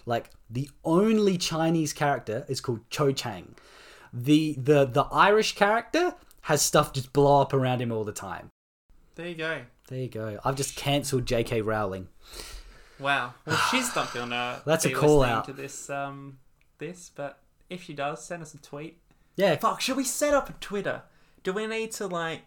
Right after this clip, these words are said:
Speaker 1: All right, I
Speaker 2: do
Speaker 1: can
Speaker 2: we
Speaker 1: s-,
Speaker 2: need to
Speaker 1: I can set
Speaker 2: start
Speaker 1: up a Twitter.
Speaker 2: developing,
Speaker 1: I already s-, I already
Speaker 2: like, a
Speaker 1: spend the majority of my life on Twitter, and it's completely melted my brain. So I
Speaker 2: Mm.
Speaker 1: might as well set up a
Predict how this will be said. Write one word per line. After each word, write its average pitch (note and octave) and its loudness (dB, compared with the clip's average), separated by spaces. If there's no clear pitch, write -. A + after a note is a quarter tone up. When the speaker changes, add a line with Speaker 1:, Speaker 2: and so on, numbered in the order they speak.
Speaker 1:
All F3+ 4
right, D3+ 6
I G3 8
Speaker 2:
do F3+ 2
Speaker 1:
can - 2
Speaker 2:
we F#3 4
Speaker 1:
s-, - 0
Speaker 2:
need - -4
to - 0
Speaker 1:
I F3+ 0
can E3 0
set F3+ 2
Speaker 2:
start F3+ 2
Speaker 1:
up - -6
a C3+ -4
Twitter. D3 -2
Speaker 2:
developing, D3+ -2
Speaker 1:
I F3+ 2
already A3 8
s-, - -2
I E3 2
already F#3 6
Speaker 2:
like, C3+ 0
a C3+ -2
Speaker 1:
spend C#3+ 2
the A#2+ -2
majority A#2+ -2
of A#2 -4
my A2 -6
life G#2 -6
on G#2 -8
Twitter, F#2 -12
and F#2 -10
it's - -14
completely B2 0
melted G#2 -8
my F#2 -10
brain. F2+ -8
So A2+ -4
I A#2 0
Speaker 2:
Mm. C3+ 0
Speaker 1:
might E3 10
as C3 2
well B2 2
set B2 0
up A#2 -6
a G2 -6